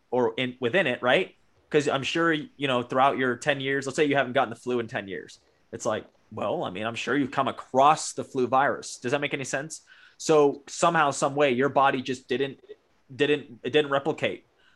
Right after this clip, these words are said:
You can't, you have to think about it like this.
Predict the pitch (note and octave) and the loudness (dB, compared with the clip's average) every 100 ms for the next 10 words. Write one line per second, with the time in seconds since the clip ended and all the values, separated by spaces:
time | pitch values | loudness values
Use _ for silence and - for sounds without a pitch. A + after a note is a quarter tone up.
0 | _ _ _ _ _ - C3+ F3+ A#3 B3+ | _ _ _ _ _ -16 -4 0 2 2
1 | B3 - _ _ _ _ _ - G3+ F#3 | -2 -6 _ _ _ _ _ -8 -4 -4
2 | - E3+ G3+ A#3 A3 F3+ D3+ D3 A#2 - | -2 4 4 4 2 4 2 0 -4 -6